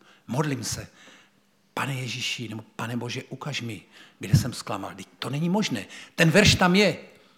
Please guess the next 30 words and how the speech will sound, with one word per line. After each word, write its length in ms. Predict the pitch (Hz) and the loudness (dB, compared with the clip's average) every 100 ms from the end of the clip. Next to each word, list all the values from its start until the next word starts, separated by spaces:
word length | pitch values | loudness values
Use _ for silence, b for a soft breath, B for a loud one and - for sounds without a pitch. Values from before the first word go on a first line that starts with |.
| _ | _
A 80 | 127 | -6
proč 280 | - 190 185 | 2 4 4
já 80 | 143 | 0
podle 240 | 147 139 | -2 -2
toho 200 | 135 135 | -2 -4
nežiji?“ 420 | 123 107 107 90 - _ _ _ _ _ _ _ _ _ _ | -4 -6 -10 -12 -18 _ _ _ _ _ _ _ _ _ _
Sám 460 | - 143 135 139 135 _ - | -8 -4 -2 -2 -6 _ -8
nezvládnu 540 | 120 123 110 104 101 101 | -8 -4 -6 -6 -10 -10
vůbec 360 | 113 107 104 - | -10 -8 -8 -12
nic. 380 | - - - - B B B B | -14 -16 -16 -20 B B B B
Možná, 560 | 120 127 127 127 127 b b b | -6 -4 -4 -6 -12 b b b
že 120 | 123 | -12
si 160 | - - | -10 -8
Adam 240 | 117 95 | -8 -8
s 120 | - | -12
Evou 320 | 143 127 131 127 | -10 -8 -6 -6
představovali, 720 | - - - 123 117 117 117 | -10 -12 -8 -6 -4 -6 -8
že 140 | 117 | -12
půjdou, 460 | - 120 117 113 113 - | -12 -10 -8 -8 -10 -14
že 160 | 110 107 | -14 -8
sami 280 | - 143 | -4 -2
všechno 360 | 135 123 - 120 | -2 -6 -8 -10
zvládnou. 480 | 101 110 92 87 - _ b b b b b b b b b | -6 -6 -6 -10 -18 _ b b b b b b b b b
Všechno, 720 | - 175 170 151 143 120 - _ _ _ _ _ | 0 2 4 4 4 0 -10 _ _ _ _ _
teď 140 | 107 | -18
mi 80 | 101 | -16
to 140 | 110 | -16
promiňte, 400 | - 127 135 123 | -6 -2 -2 -2
ten 140 | 113 113 | -6 -6
výraz, 300 | 113 101 | -6 -8